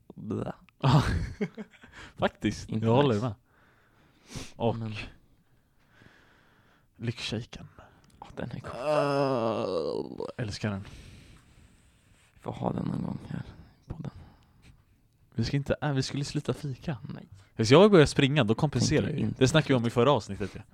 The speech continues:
Speaker 1: Ja, jag tränar ju
Speaker 2: Kompensera.
Speaker 1: väldigt bra.
Speaker 2: Ja, just det. Ja.
Speaker 1: Så kan, så kan det vara.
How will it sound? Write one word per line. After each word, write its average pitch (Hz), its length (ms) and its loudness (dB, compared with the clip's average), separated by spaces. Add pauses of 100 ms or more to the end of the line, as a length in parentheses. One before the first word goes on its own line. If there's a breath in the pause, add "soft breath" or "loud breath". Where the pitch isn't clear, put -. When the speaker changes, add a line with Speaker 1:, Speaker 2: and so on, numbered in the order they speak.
(100)
Speaker 1:
Ja, - 100 -6
jag 107 200 -2
tränar 113 340 -4
ju - 140 -4
Speaker 2:
Kompensera. - 500 -2
Speaker 1:
väldigt 101 280 -4
bra. - 100 -20 (500)
Speaker 2:
Ja, - 80 -4
just 131 160 0
det. - 100 -6 (1700 soft breath)
Ja. - 200 4
Speaker 1:
Så 123 140 -6
kan, 123 140 -4
så 127 160 -4
kan 143 100 -2
det 139 60 -2
vara. 113 100 -6